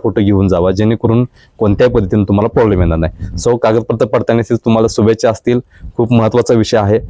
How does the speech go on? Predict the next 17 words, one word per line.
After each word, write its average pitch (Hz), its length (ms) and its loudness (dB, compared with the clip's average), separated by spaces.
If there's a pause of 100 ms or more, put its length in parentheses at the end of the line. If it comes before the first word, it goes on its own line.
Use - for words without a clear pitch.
(160)
अशाच 120 280 0
पद्धतीनं 131 380 0
उर्वरित 120 340 2
घटकांची 113 520 -2
कागदपत्र 107 480 -2
पडताळणी 107 480 0 (460)
कधी 123 180 2
होईल 113 300 2
याची 113 220 0
इन्फॉर्मेशन 107 520 0
आज 117 140 0
संध्याकाळपर्यंत 104 800 0
तुम्हाला 95 300 0 (400)
ऑफिशियल - 400 0
घेऊन 107 220 2
येणार 95 200 0
आहे. 104 100 0